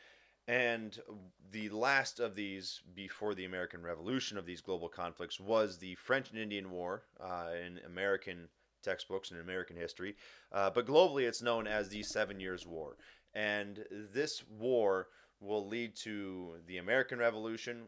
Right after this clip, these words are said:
which will lead to the French Revolution, which will lead to the Haitian Revolution, which leads to the Spanish and Mexican Revolutions. And, uh, i-, if, if this war didn't happen, I mean, you, you can't speculate what would have happened in history, but th-, there are a few wars that have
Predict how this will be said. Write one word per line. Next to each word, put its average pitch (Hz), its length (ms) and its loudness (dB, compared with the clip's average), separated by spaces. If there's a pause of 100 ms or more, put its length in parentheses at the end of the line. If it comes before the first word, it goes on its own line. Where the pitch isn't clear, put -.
which 95 180 -10
will 90 80 -12
lead 92 200 -8
to 92 100 -12
the 82 80 -10
French 123 380 -2
Revolution, 104 760 -4
which 95 220 -8
will 90 80 -12
lead 90 220 -8
to 92 60 -12
the 80 120 -8
Haitian 120 340 0
Revolution, 95 500 -6
which 90 200 -12
leads 90 180 -8
to 90 220 -8
the 82 180 -8
Spanish 98 540 0
and 98 240 -4
Mexican 95 400 -6
Revolutions. 90 680 -6 (560)
And, 95 480 -2 (520)
uh, 95 220 0
i-, 95 160 -2
if, 113 760 -2
if 135 180 2
this 160 220 4
war 147 200 4
didn't 123 160 2
happen, 117 360 4
I 110 80 0
mean, 101 300 -6
you, 101 100 -4 (160)
you 104 120 -6
can't 113 260 2
speculate 98 460 2
what 98 100 -2
would 95 140 -4
have 85 80 -8
happened 90 260 0
in 85 60 -6
history, 98 260 -2
but 95 260 0 (220)
th-, 107 160 -18 (140)
there 123 160 8
are 120 40 12
a 113 40 4
few 156 240 -2
wars 113 300 2
that 90 80 -6
have 92 260 2